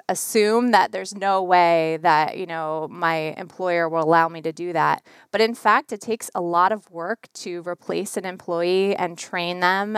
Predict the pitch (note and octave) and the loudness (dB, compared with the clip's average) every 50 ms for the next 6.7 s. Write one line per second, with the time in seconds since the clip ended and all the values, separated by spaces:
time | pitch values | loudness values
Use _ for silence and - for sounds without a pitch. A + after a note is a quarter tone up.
0 | - - F#3 F3 E3 E3+ F3 - - - F#3 - - F#3+ F3+ F#3 G3 G3+ G3 F#3 | -4 0 2 0 0 0 -4 -12 -8 -4 -4 -2 0 0 0 2 0 2 2 4
1 | F#3 F#3+ F#3+ - - F#3 - F3+ F3 - - - E3+ E3+ - G#3 G#3+ A3 G#3+ G3 | 4 4 2 -2 -6 -14 -8 -6 -6 -2 0 -2 -2 -2 0 0 0 0 0 -2
2 | F3+ E3 - D#3+ D#3+ E3 - - - G#3+ G#3 G#3 A3+ A#3+ A#3 - - B3 A#3 A3+ | -4 -6 -2 -2 -2 -2 -4 -8 -6 -6 -6 -6 -8 -14 -14 -10 -6 -2 0 2
3 | A3+ A3 A3+ A#3 A#3 - A#3+ A#3+ A#3+ A#3 A#3+ A#3 A#3 B3+ D4 - - - - - | 4 4 4 4 4 2 0 -2 -2 -2 -4 -6 -6 -8 -10 -12 -16 -20 -20 -20
4 | - - - - A3+ A#3 G#3+ - - A3+ G#3 G3 G3 G3 F#3+ F3 - _ _ - | -20 -14 0 0 0 2 2 2 2 4 4 4 4 2 2 0 -2 _ _ 0
5 | G#3+ G#3+ - - _ - - A3 C4+ F#4 - - A3+ G3 F#3+ F3+ F3 F3 F3+ F#3+ | 0 0 0 -2 _ 0 2 2 2 2 0 -8 -10 -6 -4 -4 -4 -4 -4 -2
6 | - F#3 F3 E3+ - - G3 G3+ A3 A3 - - A3 | 0 2 2 2 2 -2 -10 -12 -12 -12 -8 -8 -6